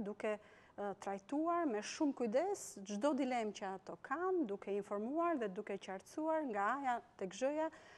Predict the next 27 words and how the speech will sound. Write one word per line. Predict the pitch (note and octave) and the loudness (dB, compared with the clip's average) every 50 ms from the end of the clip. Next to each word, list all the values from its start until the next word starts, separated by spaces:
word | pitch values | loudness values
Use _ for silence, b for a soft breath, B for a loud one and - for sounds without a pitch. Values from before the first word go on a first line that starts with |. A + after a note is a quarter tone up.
| B B B | B B B
jo | G3+ G#3 G3+ | -2 -2 0
vetëm | G3 B3 E4+ F4 G4 F#4 | 2 2 4 6 6 6
procesin | - D#4 - - - C#4+ C#4+ - C4 A#3+ A#3 | 6 2 -2 0 0 0 0 0 0 -2 -2
e | A3 - | -2 0
pranimeve | A3 G#3+ A3+ A3+ A3+ A3 G#3 G3+ G3 | 0 0 0 0 0 0 2 2 2
në | F#3+ F#3 | 2 2
universitet, | F#3 F#3+ F3+ E3+ F#3+ F3 - - F#3+ - - D4 E4+ E4+ - - | 2 0 0 -2 -6 -8 -6 -6 -6 -2 0 -2 -2 -2 -4 -4
por | - G#3 G#3 - - | -4 -4 -4 -4 -4
edhe | G#3 G3 G3 G3 | -4 -2 0 0
mënyrën | F#3+ F#3 F#3+ G#3 B3 D4+ D#4 E4+ E4+ D#4+ | 0 0 -2 0 0 0 0 0 0 -2
se | - - G#3 G#3 | -2 -6 -6 -6
si | - - - C#4 | -6 -6 -2 0
ato | B3+ A#3+ A#3+ - A#3 A3 | 0 0 0 0 -2 -2
duhet, | G3+ G3 A#3+ B3 A#3+ A3 A3 A3 - - - B B B B B B B | -2 -2 0 0 2 2 0 -2 -8 -18 -20 B B B B B B B
ë, | F#3+ F#3+ F#3 F3+ F3+ E3+ E3+ - - _ | -4 -4 -2 -2 -2 -2 -4 -6 -8 _
të | - - G#3 G#3 | -4 -4 -4 -2
qartësojnë | - - A3 G#3 G#3 - - G3 - - - C#4 F4 F#4+ G4+ G#4 G4+ B B B B B B B - - | 2 0 0 0 0 -4 -6 -6 -4 -2 -2 0 2 2 2 0 -2 B B B B B B B -20 -14
kriteret | - - - G#3 G3+ G3+ - D4 F#4 G4+ F4+ C4 G#3 F#3 - - - - - - | -6 -2 0 0 0 0 0 2 4 4 4 4 2 0 -4 -8 -18 -16 -10 -6
e | F#3+ G3 F#3+ F3+ - - | -4 -4 -2 -4 -4 -2
universiteteve | F#3+ G3 F#3+ F3+ F3+ F3+ - - F4+ - - B3+ C#4 - F4 F4 F4+ G4 G#4 G4+ B B B B B B | 0 0 0 0 -2 -4 -4 -6 -6 -2 0 -2 0 0 -2 0 0 0 -2 -2 B B B B B B
dhe | G#3 G#3 G3+ A3 A3 | -6 -2 -2 -2 -2
t'i | A3 - A3 | -2 -4 -2
përplasin | - G#3 G3+ - A#3 A3 B3 C4+ C4+ - D4+ C4+ B3 | -2 -2 -2 0 -2 0 0 0 -2 -2 -2 -2 -2
ato | A#3+ A#3 - A#3 A#3 C4 D4 D#4+ D#4+ C#4 - - _ _ _ _ _ - | -4 -4 0 0 0 2 0 -2 -4 -6 -10 -16 _ _ _ _ _ -10
në | - - - | -8 -8 -8
thojza | - - G#3+ A#3+ C4+ C4 - D4+ D#4 E4 | -4 -2 -2 0 0 -2 -2 -2 -2 -2
me | D4+ A#3 G#3 G#3 G#3 | -2 -2 -2 -4 -2